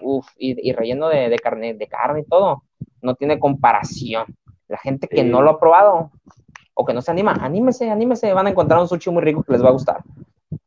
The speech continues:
Speaker 2: Sí, mira, mi carnal era de la idea, güey, de que no le gustaba el sushi, pero
Speaker 1: Ajá.
Speaker 2: también yo tuve la culpa, <laughs> porque cuando recién se empezó el, el, el boom de, de los, de los sushis, por acá al menos,
Speaker 1: Ajá.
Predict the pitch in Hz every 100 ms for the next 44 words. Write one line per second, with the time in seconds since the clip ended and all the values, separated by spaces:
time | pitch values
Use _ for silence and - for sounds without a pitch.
0 | - - - - _ - - 120 139 -
1 | _ - 147 151 - 143 131 135 135 165
2 | 185 202 202 160 127 151 190 180 143 131
3 | 127 135 156 147 - 143 143 - 127 -
4 | - - - - - - - - - 123
5 | 127 123 120 127 139 123 - - 127 117
6 | - 135 - - - - - 131 - 139
7 | 135 123 135 143 - - 139 139 143 170
8 | 156 143 - 120 110 - 147 165 160 -
9 | - - - - - - - - - -
10 | - - 117 - 135 143 160 170 135 -
11 | 123 _ - _ _ - 135 131 120